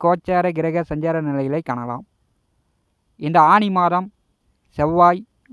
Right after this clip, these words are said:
புதன், சுக்கிரன் மூன்று கிரகங்கள் வெவ்வேறு வீடுகளுக்கு பெயர்ச்சி ஆகிறார்கள். மாத கிரகமான சூரியன் ஆனி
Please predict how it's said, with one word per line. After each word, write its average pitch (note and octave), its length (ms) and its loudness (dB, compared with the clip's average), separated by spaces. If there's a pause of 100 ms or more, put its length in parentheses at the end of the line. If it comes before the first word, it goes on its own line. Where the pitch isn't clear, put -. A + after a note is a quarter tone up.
புதன், E3 360 -2
சுக்கிரன் E3 380 -6 (140)
மூன்று E3+ 200 -2
கிரகங்கள் D#3+ 540 -4
வெவ்வேறு D#3 320 -2
வீடுகளுக்கு D#3 380 -6
பெயர்ச்சி C#3+ 360 -6
ஆகிறார்கள். B2 400 -10 (880)
மாத F#3 400 4 (100)
கிரகமான F3+ 360 -2
சூரியன் F#3 480 -2 (200)
ஆனி F#3 320 2